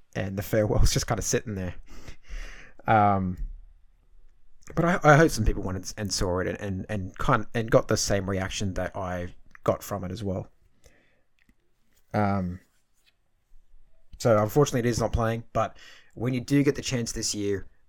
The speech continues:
please, please seek out The Farewell. I think it's a really beautiful film. I think Lulu Wang has established herself as a very good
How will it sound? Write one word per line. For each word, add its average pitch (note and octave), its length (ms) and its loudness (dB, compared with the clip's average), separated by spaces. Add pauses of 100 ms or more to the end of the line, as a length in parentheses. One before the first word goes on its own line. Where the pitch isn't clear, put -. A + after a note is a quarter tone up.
please, - 560 -2
please C3 320 0
seek A#2 240 -2
out A#2 140 0
The - 60 -6
Farewell. G2+ 580 0 (260)
I G#2+ 60 -8
think G#2+ 120 -2
it's G2+ 120 -4
a F#2+ 60 -4
really B2+ 280 6
beautiful G#2 320 0
film. G2+ 360 -6
I G2+ 80 -8
think A2 200 -6
Lulu A#2 320 0
Wang G#2 440 -4 (420)
has G#2+ 100 -8
established A2+ 340 2
herself G#2+ 360 0
as G2+ 100 -10
a G#2 60 -4
very A2 340 4
good G#2+ 240 -2